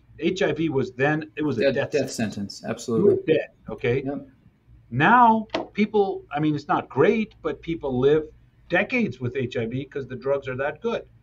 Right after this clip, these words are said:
Speaker 1: Diabetes, I remember in medical school,
Speaker 2: Okay.
Speaker 1: you were gonna be blind, amputated, and on dialysis.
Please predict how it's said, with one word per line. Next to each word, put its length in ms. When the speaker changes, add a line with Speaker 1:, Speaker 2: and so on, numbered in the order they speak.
Speaker 1:
Diabetes, 600
I 60
remember 360
in 280
medical 340
school, 460
Speaker 2:
Okay. 180
Speaker 1:
you 200
were 160
gonna 180
be 220
blind, 720
amputated, 680
and 80
on 180
dialysis. 600